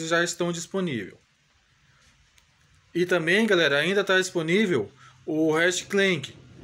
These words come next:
que vai ficar de graça até dia primeiro de abril daí. Beleza? E depois,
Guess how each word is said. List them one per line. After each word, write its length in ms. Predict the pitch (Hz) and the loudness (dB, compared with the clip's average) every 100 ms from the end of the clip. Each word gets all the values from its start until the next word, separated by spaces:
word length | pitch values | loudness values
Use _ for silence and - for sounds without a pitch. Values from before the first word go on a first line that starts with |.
| - - - | -20 -20 -12
que 80 | 139 | -2
vai 160 | 160 | -2
ficar 220 | 175 180 | 0 -2
de 100 | 165 | -2
graça 300 | 165 160 175 | 0 0 0
até 160 | 156 170 | 0 2
dia 160 | 185 190 | 0 0
primeiro 320 | 190 180 180 | 0 2 2
de 100 | 190 | 2
abril 320 | 196 190 175 | 0 2 0
daí. 300 | 160 107 90 - - - - - - - - - - - - - - - - - - - - - | 2 -2 -6 -16 -20 -20 -20 -20 -20 -20 -20 -20 -20 -20 -20 -20 -20 -20 -20 -20 -16 -16 -18 -12
Beleza? 400 | 120 175 143 - - - - - - - - - - - - - - - - - - - - - - _ - - - _ _ _ _ _ _ - | 0 2 2 -2 -18 -20 -18 -18 -18 -20 -20 -20 -20 -20 -20 -20 -20 -20 -20 -20 -20 -20 -20 -20 -20 _ -20 -20 -20 _ _ _ _ _ _ -14
E 80 | 147 | -4
depois, 680 | 156 151 170 202 120 - | -4 0 2 2 0 -6